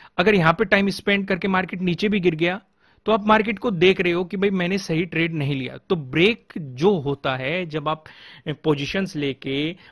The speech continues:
प्रॉफिट बुक करके, चाहे आप लॉस बुक कर रहे हैं, जब आप ब्रेक लेते हैं, तो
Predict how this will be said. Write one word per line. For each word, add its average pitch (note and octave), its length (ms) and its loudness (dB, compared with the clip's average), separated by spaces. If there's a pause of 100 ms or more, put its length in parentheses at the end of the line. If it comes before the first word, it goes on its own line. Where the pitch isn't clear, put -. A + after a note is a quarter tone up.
(140)
प्रॉफिट E3 320 -2
बुक D3 260 -6
करके, D3+ 360 -4
चाहे E3 200 -6
आप C#3+ 200 -6
लॉस D#3 300 -2
बुक C#3 200 -10
कर C#3 120 -6
रहे C#3+ 100 -6
हैं, F#3 140 -4
जब D#3 180 -4
आप E3+ 80 -2
ब्रेक C#3+ 480 -2
लेते C#3 280 -6
हैं, E3 300 -6 (420)
तो G3 180 -2